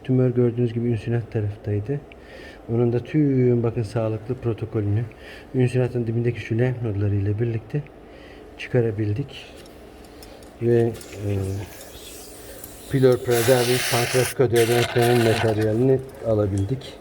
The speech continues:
Başarılı oldu. Evet. Günün sonunda şöyle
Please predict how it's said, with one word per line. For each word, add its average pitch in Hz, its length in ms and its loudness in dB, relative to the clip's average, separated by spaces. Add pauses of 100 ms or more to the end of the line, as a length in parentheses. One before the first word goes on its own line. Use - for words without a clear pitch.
(720)
Başarılı 143 460 6
oldu. 135 420 2 (1300)
Evet. 165 400 0 (1700)
Günün 107 220 2
sonunda 110 580 2 (1500)
şöyle 113 360 -2